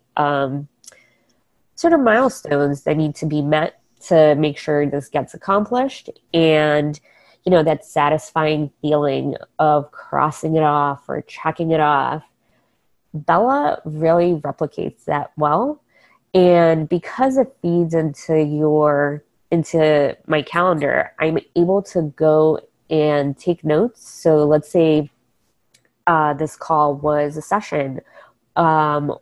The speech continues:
or maybe we're talking about working together. I'm able to go take notes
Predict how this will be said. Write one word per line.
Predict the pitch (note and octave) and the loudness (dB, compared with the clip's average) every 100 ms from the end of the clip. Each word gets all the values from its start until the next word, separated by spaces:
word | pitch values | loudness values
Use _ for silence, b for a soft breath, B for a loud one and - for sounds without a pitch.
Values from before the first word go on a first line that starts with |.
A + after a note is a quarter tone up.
| - | -2
or | E3 D#3 D3+ D3+ | 0 4 2 2
maybe | D#3 D#3+ E3 E3 D#3 - | 0 2 2 2 2 -2
we're | D#3 D#3+ D#3 | -2 -2 -2
talking | - D3 E3 D#3 | -4 -6 -4 0
about | D3+ D3 | 0 0
working | D3+ E3 D3+ C#3+ | -2 -2 -4 -6
together. | - - - - F2+ - b b _ F3 | -8 -8 -6 -4 -6 -8 b b _ 0
I'm | F3 E3+ - - | 0 0 -4 -4
able | G3 A3 A3 | -2 0 -2
to | G3 | -6
go | D#3 - D3+ D3+ D3+ - | -6 0 2 2 -2 -6
take | - G#3 G#3 | -6 -4 0
notes | E3 D3+ G3+ - - | 0 2 -2 -8 -20